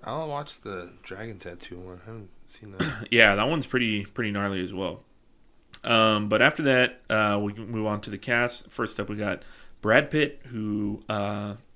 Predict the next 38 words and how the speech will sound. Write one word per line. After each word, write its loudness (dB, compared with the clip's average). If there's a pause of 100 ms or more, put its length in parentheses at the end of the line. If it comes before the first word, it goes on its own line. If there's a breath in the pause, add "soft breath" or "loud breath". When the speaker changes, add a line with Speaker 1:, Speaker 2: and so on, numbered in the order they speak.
(240)
Speaker 2:
plays -2
David 2
Mills -2
in -6
this -8
movie. -6 (800)
Talked 4
a -2
bit, 0
a 0
bit 4
about 0
him -8 (120)
on -6 (300 soft breath)
the -4
Snatch 0
podcast. -4 (500 soft breath)
So -6
if -4
you 2
haven't 0
listened -6
to 0
that -2
one, -6
go -2
ahead -2
and -8
go -2
back -4
and -6
listen -8
to -4
that. -2 (420 loud breath)
But 6 (440 soft breath)
yeah, 6
he, 0
um, 2